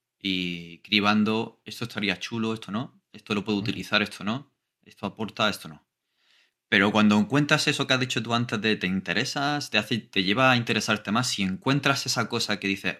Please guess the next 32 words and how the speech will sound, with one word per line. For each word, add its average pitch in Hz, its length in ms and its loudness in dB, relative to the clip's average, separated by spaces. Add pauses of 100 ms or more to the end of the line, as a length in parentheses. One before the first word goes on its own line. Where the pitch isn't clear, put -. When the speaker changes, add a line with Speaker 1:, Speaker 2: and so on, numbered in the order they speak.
Speaker 1:
"Ostras, - 340 -10
eso - 60 -18
está - 140 -10
muy 95 140 -4
chulo", - 260 -8 (100)
y 101 80 -2
empiezas 123 460 -6
<laughs> - 40 -20
a, - 320 -2
a - 200 -16 (100)
documentarte 123 640 0
ahí, 131 260 2 (360)
ahí 107 260 8
sí 127 140 4
que 120 80 0
muchas 117 300 2
veces 92 160 -2
me 87 180 -2
he 90 40 -4
parado 107 460 2 (580)
y 98 460 2
me 92 80 -2
encuentro 95 320 -4
imaginándome 110 840 0 (220)
una 127 260 2
escena. - 440 -6 (220)
Esto, 143 500 -4 (300)
en 110 120 0
esta 117 220 -2
escena, 127 400 -4
sería 117 320 -4
genial. - 500 -10